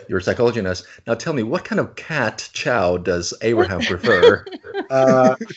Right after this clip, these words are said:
Speaker 3: well, first of all, um, I, I just wanna thank you both so much for the very, uh, thoughtful feedback. I, I really appreciate it. It means a lot to me. And, um,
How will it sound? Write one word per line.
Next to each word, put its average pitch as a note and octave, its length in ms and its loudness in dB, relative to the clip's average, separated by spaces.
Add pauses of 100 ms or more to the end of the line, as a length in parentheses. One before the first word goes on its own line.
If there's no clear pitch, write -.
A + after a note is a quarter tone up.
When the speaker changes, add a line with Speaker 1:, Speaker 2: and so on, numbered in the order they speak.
(220)
Speaker 3:
well, D3 420 2
first F#3+ 260 2
of D3 80 2
all, C3 200 6
um, B2 400 2
I, A#2+ 260 -6
I B2+ 60 -6
just - 240 -14
wanna A#2 380 -4
thank C3 260 -6
you G#2+ 80 -8
both A2 260 -4
so - 240 -4
much B2 340 -2
for - 140 -12
the F#2+ 260 -4
very, G#2 380 -2 (260)
uh, G#2 200 -8 (180)
thoughtful A2+ 380 -2
feedback. G#2 540 -2
I, G#2 40 -2
I G2+ 240 -6
really A2 380 0
appreciate G#2 520 -2
it. F#2+ 60 -2
It G2 80 -6
means G#2 180 -6
a F#2+ 40 -4
lot G2+ 280 0
to A2 80 -10
me. G2+ 280 -4
And, G2 300 -4
um, G2 500 -2